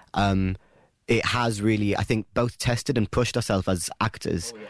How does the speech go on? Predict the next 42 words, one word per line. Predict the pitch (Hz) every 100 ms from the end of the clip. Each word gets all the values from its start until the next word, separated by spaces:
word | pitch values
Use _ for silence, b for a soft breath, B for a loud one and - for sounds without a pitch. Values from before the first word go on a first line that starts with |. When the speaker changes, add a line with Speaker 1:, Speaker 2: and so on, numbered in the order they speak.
| -
Speaker 2:
for | -
sure. | - 107
Speaker 1:
as | 98
well | 98 107 95
in, | 90 101 98 90
in | 104 95
the, | 98 95 -
in | 101
the | 95
sta-, | - 113
in | 110
the | 104 101
state | - 120
of | 101
emotions | 107 110 113 107 95 95 -
and | 101 98
what | 92 92
we | 98
go | 107 98
through. | 104 - 87 90 b b b b
Um, | - 95 92 92 92 - _ _ _ _ _ -
it's | 104 -
really, | 104 101 95 95 - _ _ _ _ _ -
yeah, | 113
kind | 101 107
of | -
pushed | 127 -
those | 107 90
boundaries | 95 95 92 78 82 90
and | 90
really | 90
set | - 95 85
off. | 90 - - _
Speaker 2:
There's | 135 135
a |
lot | 131 151
of | 131
development | 113 110 110 107 98 98 -
too | - 92 - -
between | 101 - 104
the | 101
brothers, | 101 101 107 139 -